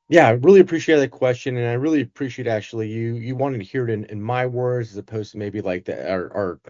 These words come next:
our dictionary definition for the A W S Customer Solutions Manager. To me, I mean, we're really experts at helping customers reduce the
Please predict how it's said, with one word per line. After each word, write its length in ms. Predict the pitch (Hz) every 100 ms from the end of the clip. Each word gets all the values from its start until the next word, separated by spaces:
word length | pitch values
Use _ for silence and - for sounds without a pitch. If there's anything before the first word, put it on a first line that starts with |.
| 95
our 280 | 80 69 _ 64 95
dictionary 380 | 117 - 95
definition 560 | 92 92 95 92 - 87 -
for 340 | 87 87 87 90
the 300 | 180 180 151 - - - - -
A 180 | 277
W 320 | 277 220 190 180
S 100 | -
Customer 520 | - 156 147 160 139
Solutions 520 | - 123 117 127 113
Manager. 460 | 104 110 110 117 107
To 260 | - 151
me, 500 | 117 113 120 92 87 -
I 60 |
mean, 180 | 131 131
we're 160 | 139 214
really 400 | 151 170 160 - -
experts 580 | 127 123 - 117 87 -
at 80 | 95
helping 300 | 107 - 120
customers 600 | 131 123 - 147 147 - _ _ _
reduce 420 | 139 127 151 165 -
the 160 | 123